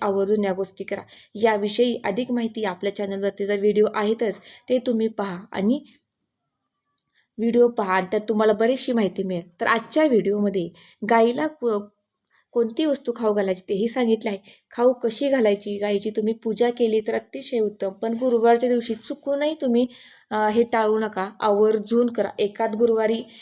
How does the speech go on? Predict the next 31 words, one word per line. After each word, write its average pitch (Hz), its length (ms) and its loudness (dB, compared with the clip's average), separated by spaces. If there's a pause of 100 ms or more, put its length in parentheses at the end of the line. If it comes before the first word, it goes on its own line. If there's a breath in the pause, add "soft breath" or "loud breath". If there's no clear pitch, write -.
(160 loud breath)
नाही 254 260 4
केलं 240 340 2 (240)
चालेल, 185 300 -2 (320)
पण 214 160 -6
ज्यावेळेस 208 440 2
बघा 185 220 -2
सुतक 190 360 -6
असतं, 196 340 -6
मासिक 196 360 -4
धर्म 196 240 -2
असतो, 196 360 -10 (260 loud breath)
अशा 254 280 2
वेळेस 226 240 4
जर 226 100 0
तुम्ही 226 260 0
नाही 226 340 2
खाऊ 226 160 2
घातलं 208 380 0 (100)
तरी 202 120 2
चालेल, 196 340 -2 (180)
पण 220 160 -2 (640 soft breath)
प्रत्येक 254 420 -2
गुरुवारी 185 640 0
तुम्ही 202 340 0
हा 233 280 -4 (420 loud breath)
सेवा 202 380 4
म्हणा 185 440 -4
किंवा 220 240 0
हा 240 220 -4
उपाय 214 440 0
म्हणा, 190 260 -4